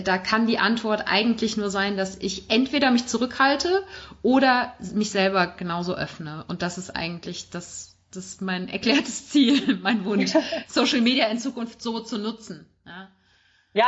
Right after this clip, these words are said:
Speaker 2: im Endeffekt ist Social Media genau das, was du auch eben, ähm, über Persönlichkeitsentwicklung gesagt hast. Es ist auch wie ein Messer. Ne, damit
Speaker 1: Total.
Speaker 2: kannst du auch, damit kannst du auch jemanden verletzen oder du kannst damit irgendwie dir ein leckeres Brot schmieren oder keine Ahnung, ähm, was auch immer damit irgendwie machen.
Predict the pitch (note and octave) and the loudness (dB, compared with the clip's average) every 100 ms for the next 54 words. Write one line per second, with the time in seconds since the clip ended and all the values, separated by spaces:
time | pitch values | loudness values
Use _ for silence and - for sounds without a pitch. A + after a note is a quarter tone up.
0 | B3+ A3 B3+ E4 B3 A#3 A#3 A#3+ A#3 A#3 | 4 2 2 2 0 0 0 0 0 0
1 | A3+ A#3 A3 G#3+ G#3+ A3 A3 G#3+ G#3+ - | 2 4 4 4 4 4 2 0 2 2
2 | F3 - G#3 G3 - F#3 F#3 F#3 F#3 F#3+ | 4 4 2 0 0 0 0 2 2 2
3 | E3+ A#3+ E4 - F#3 F#3 F3+ F3+ F#3 F3 | 2 2 2 0 0 0 0 0 0 2
4 | E3 E3 F3 E3+ F3 F#3 F3 B3+ G3+ F3 | 4 4 0 -2 0 4 4 4 2 2
5 | D#3+ D#3 - D#3 _ _ _ _ F#3 G#3 | 0 0 -2 -2 _ _ _ _ 2 4
6 | G#3+ G#3 G#3 A#3 A3+ G#3+ A3+ A#3 - _ | 4 2 2 2 4 4 6 4 -2 _
7 | _ _ _ _ G3 G3+ G3 G#3 F#3+ G#3 | _ _ _ _ 0 0 2 0 2 2
8 | G#3+ G3+ F#3 F3+ E3+ F3 F#3 - A3+ G#3+ | 2 0 -4 -6 -6 -4 -4 -6 -6 -4
9 | G#3+ A3 G#3+ G#3+ G#3 G#3 G3+ G3+ G#3 G3 | -2 -2 -4 -2 -2 -2 0 0 2 4
10 | G#3 G#3 A3 G3+ F#3+ - - C4+ C4+ B3 | 4 4 2 0 -2 -6 0 0 4 4
11 | G3 F3+ F#3 F#3 F#3 F#3+ F#3 F3 G#3 E3 | 6 4 4 4 4 2 4 4 2 0
12 | D#3+ E3+ E3+ E3+ E3+ F3 F3 F3+ F3+ G3 | -4 -2 0 -2 -4 -2 2 2 2 4
13 | G3+ E3+ E3 D#3 E3+ E3 E3+ F3+ - D#3 | 4 4 -2 -4 -4 -2 0 0 0 -6
14 | F#3 | -6